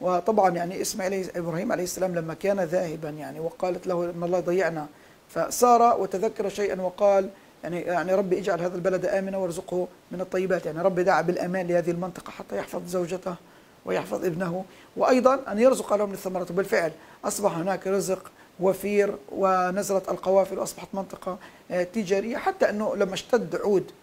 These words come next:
إسماعيل عليه السلام، أقا-، جاء إبراهيم السلام وأقا-، يعني جاء من بيت المقدس، هذا ربط ما بين بيت المقدس وما بين مكة،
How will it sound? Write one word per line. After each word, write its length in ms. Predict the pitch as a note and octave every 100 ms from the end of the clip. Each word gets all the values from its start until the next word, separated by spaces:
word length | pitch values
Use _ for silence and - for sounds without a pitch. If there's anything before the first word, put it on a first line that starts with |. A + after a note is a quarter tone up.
| _ -
إسماعيل 280 | A3+ F#3+
عليه 80 | G3
السلام، 420 | F#3+ - F#3+ G3+ G#3 - -
أقا-، 300 | D#3 - G3 D#3+
جاء 140 | G3
إبراهيم 240 | F#3 F#3+ F#3
السلام 380 | - F#3+ G3 F#3+
وأقا-، 300 | F3+ - E3+
يعني 200 | F3 E3+
جاء 200 | F3 F#3+
من 120 | F3
بيت 300 | E3 F#3 -
المقدس، 560 | F3 F3+ F3 F#3+ A3 - - -
هذا 180 | F3+ E3+
ربط 340 | G3 - - - -
ما 60 | E3+
بين 180 | F3+
بيت 200 | E3+ E3+
المقدس 280 | E3+ F3+ D#3+ D#3
وما 100 | F3
بين 220 | D#3+ E3+
مكة، 320 | F3+ F#3+ G#3